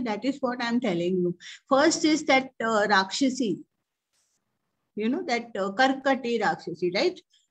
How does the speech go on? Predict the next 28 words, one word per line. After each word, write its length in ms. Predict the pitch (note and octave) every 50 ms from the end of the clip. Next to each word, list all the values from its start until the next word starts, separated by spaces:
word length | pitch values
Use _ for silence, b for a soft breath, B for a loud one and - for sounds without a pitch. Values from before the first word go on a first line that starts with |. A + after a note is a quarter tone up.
| _ _ _
Um, 420 | - G3 F#3+ F3+ F3 E3+ E3+ E3 - - - -
I 60 | F#3
don't 220 | F#3 G#3 G#3 G3+ F#3+
remember 320 | F#3 F3+ F3+ F3+ F3 F3+
the 120 | F3 F#3
names, 340 | F#3 F#3 F3+ G3 A#3+ A#3+ -
I'm 280 | G3+ F3+ F3+ F3 F3 - -
sorry 300 | - F#3 F3+ F3 F3 E3+
for 140 | F3 - D3+
that। 220 | D#3 D3+ - -
Yeah, 240 | F3 F#3 D3+ C#3 - - B B B B B B
कर्कटी 480 | A#3+ A#3+ A#3+ A#3+ - C4+ B3+ B3+ C4+ C#4+
Rakshasi, 680 | C4 G#3 G#3+ G#3 G#3 - - A#3+ A#3 - C4+ C4+ C#4 - B B B B A3+
we 100 | C#4+ D4+
saw 260 | D4+ - - D4+ C#4+ D#4 E4 D4+ C#4+
how, 140 | C#4+ B3+ B3+ - - A3+
उसका 320 | C4+ C4+ - - E4+ E4+ D#4
स्वभाव 500 | - - D4+ A#3+ C4+ B3+ C4+ B3+ C#4+ C#4+
कैसा 340 | D4 C4+ C4+ C4 - C4 B3+
था, 260 | B3+ C4 B3+ D4 F4+ - F#4
राक्षसी 480 | C4+ C4 C4 - - C4+ A#3 - B3+ A#3
स्वभाव। 380 | G#3 - F#3+ E3 D#3+ D3+ C3+ - _ B B B B B B A#3+
But 140 | C4+ B3+
जब 180 | C4+ C#4+ C#4+ C#4+
उसको 360 | C#4+ C#4+ - - - F4 F4
मन 240 | D#4+ D#4 C#4 C4+ C#4
में 220 | D4 D4 C#4+ C#4+ C#4+
एक, 580 | C#4+ D4+ D4+ D#4 D4+ - - C4 C4+ C#4 C#4